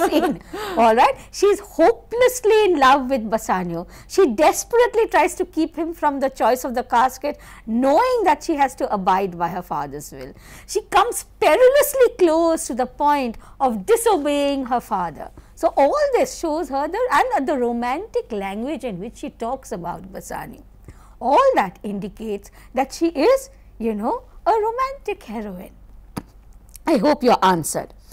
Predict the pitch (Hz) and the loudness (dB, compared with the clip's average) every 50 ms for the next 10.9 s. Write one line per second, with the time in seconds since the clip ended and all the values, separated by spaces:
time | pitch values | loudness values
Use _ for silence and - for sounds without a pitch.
0 | - - - - - - - 403 466 554 - - - - - - - - - - | -20 -20 -20 -20 -14 -4 2 4 4 4 4 0 -4 -20 -20 -20 -20 -20 -20 -20
1 | - - - - 254 269 302 320 - 381 349 339 339 202 - 180 - - 285 247 | -20 -20 -6 0 2 2 2 2 2 2 2 2 2 0 -2 -4 -4 -4 -4 -2
2 | - 370 294 269 269 262 269 - 403 440 539 554 - - - - 302 277 302 427 | 0 0 2 2 0 0 -2 -4 -6 -6 -6 -6 -10 -16 -10 -6 -4 -2 -2 0
3 | 403 - 233 202 - - - 240 233 220 269 415 494 - - 247 269 302 339 415 | 0 0 0 0 0 -2 -4 -4 -2 -2 -2 -2 -2 -4 -4 -2 0 0 0 0
4 | 415 330 220 233 185 175 175 247 269 311 403 381 262 - - - 175 170 - - | -2 -2 -2 -2 -4 -4 -2 -2 0 2 2 0 0 -4 -6 -10 -10 -10 -10 -8
5 | 196 180 165 - - 202 175 147 170 214 285 480 494 - - 190 202 - - 254 | -8 -8 -8 -10 -10 -10 -8 -8 -6 -4 -4 -4 -4 -6 -8 -12 -12 -10 -10 -10
6 | 190 214 220 - - - 214 240 381 508 - - - - - - - - - - | -10 -12 -14 -18 -12 -4 -2 -2 -2 -2 -4 -10 -20 -20 -20 -20 -20 -20 -6 -2
7 | 302 349 453 523 554 - - 254 233 226 233 226 - - - - - - - - | -2 0 0 -2 -4 -4 -2 -2 0 0 -2 -4 -8 -18 -20 -20 -20 -20 -20 -20
8 | - - - - - - - - - - - - - - - - - - 311 311 | -20 -20 -20 -20 -20 -20 -20 -20 -20 -20 -20 -20 -20 -20 -20 -16 -6 -2 0 2
9 | 330 277 175 156 165 - - - - - - - - - - - - - 175 208 | 2 2 0 -4 -8 -16 -20 -20 -20 -20 -20 -20 -20 -20 -20 -20 -12 -10 -8 -8
10 | - - - - 359 349 349 359 - - 370 381 392 - - - - - | -10 -10 -6 -2 -2 -2 -2 -4 -6 -6 -6 -6 -6 -8 -10 -12 -8 -6